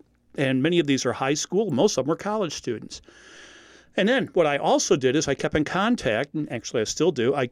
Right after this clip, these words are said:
keep in contact with many of them to help guide them after they left. And during the week, I would meet with them at certain times,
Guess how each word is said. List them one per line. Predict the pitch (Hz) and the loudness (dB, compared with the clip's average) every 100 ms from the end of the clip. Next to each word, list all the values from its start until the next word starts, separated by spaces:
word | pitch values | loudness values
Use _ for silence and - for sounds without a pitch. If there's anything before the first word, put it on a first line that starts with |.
| - | -2
keep | 214 - | -2 0
in | 170 | 0
contact | - 139 143 - 143 - | 0 -2 -2 -2 -2 0
with | 135 - | -2 0
many | 143 156 226 220 | 0 0 0 0
of | 131 - | -2 -2
them | 117 143 | -2 -2
to | 135 | -2
help | 143 143 | -2 -2
guide | 131 151 196 160 | -4 -2 -2 0
them | 120 135 | -2 -4
after | 135 131 - | -6 -4 0
they | 139 147 | 2 2
left. | 170 214 - - | 0 -4 -4 -6
And | 123 | 2
during | 175 302 285 | 4 4 4
the | 139 | 4
week, | 123 110 | 2 0
I | 135 | -2
would | 127 120 | -2 -2
meet | 131 151 | -2 0
with | 139 | -2
them | 147 131 | 0 -2
at | - | -2
certain | - 131 131 | -2 -2 -4
times, | - 127 117 117 - | -4 -4 -2 -4 -8